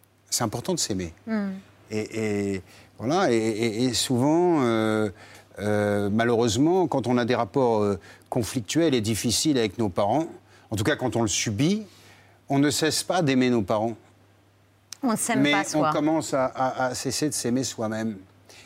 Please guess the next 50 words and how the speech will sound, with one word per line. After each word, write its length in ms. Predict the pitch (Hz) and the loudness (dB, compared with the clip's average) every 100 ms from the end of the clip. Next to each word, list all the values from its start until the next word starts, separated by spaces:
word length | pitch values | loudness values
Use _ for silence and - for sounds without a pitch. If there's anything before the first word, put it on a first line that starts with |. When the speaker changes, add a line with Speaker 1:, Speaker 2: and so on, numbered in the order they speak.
| - | -4
Speaker 1:
Et 60 | 117 | -2
le 40 | |
danger, 440 | 104 123 110 147 123 | 2 2 2 2 2
il 40 | |
est 60 | 113 | 2
là. 180 | 113 110 - - - - - - - _ - - - - | 0 -2 -14 -20 -20 -20 -20 -20 -20 _ -20 -20 -14 -2
Speaker 2:
Et 100 | 196 | 0
de 80 | |
reproduire 540 | 196 190 - 202 208 208 | 2 0 -2 -2 0 0
éventuellement 500 | 185 180 208 190 208 | -2 -2 -2 0 0
avec 240 | 196 180 | 0 -2
ses 200 | - 175 | -4 -2
enfants, 460 | 170 165 - 220 220 - - - | -2 -4 -2 0 -2 -6 -16 -6
euh, 200 | 185 180 | 0 2
Speaker 1:
Ça, 140 | 170 156 | 2 0
c'est 120 | 127 | 0
encore 200 | 117 120 | 0 0
autre 120 | 123 | 0
Speaker 2:
ce 60 | - | 0
Speaker 1:
chose, 120 | 135 | 0
Speaker 2:
qu'on 60 | 101 | 2
Speaker 1:
bien 100 | 180 | 0
Speaker 2:
a 40 | |
Speaker 1:
sûr, 240 | - 160 | 0 0
Speaker 2:
pu 60 | 113 | 2
Speaker 1:
mais 200 | 110 107 - 78 | 0 -2 -6 -12
Speaker 2:
sentir. 760 | 82 - - 202 - 202 185 180 - - - 254 - | -6 -4 -2 -4 -4 -2 -2 -4 -12 -20 -16 -14 -2
Il 80 | 269 | 2
Speaker 1:
Mm. 20 | |
Speaker 2:
n'empêche, 500 | 269 254 311 339 - - | 2 2 0 0 -4 -6
vous 160 | 202 220 | -2 0
dites, 420 | 202 294 - - - _ | 2 0 -4 -14 -16 _
il 120 | - 202 | -2 -2
n'a 80 | 214 | 0
pas 160 | 294 | -2
tenté 280 | 302 254 233 | -2 -2 0
de 60 | 208 | 0
me 100 | 185 | 2
détruire, 420 | 220 - - 330 | 0 -2 -2 2
mon 140 | 262 220 | 2 2
père, 180 | 269 330 | 0 2
mais 100 | 247 | 2
de 80 | 190 | 2
me 120 | 196 | 0
soumettre, 580 | 156 - 254 190 - - | -2 2 2 2 -2 -4
comme 180 | 247 240 | 0 2
dans 120 | 220 | 2
une 320 | 202 220 190 - | 2 2 0 0
horde 180 | 320 | -2
de 80 | 254 | 0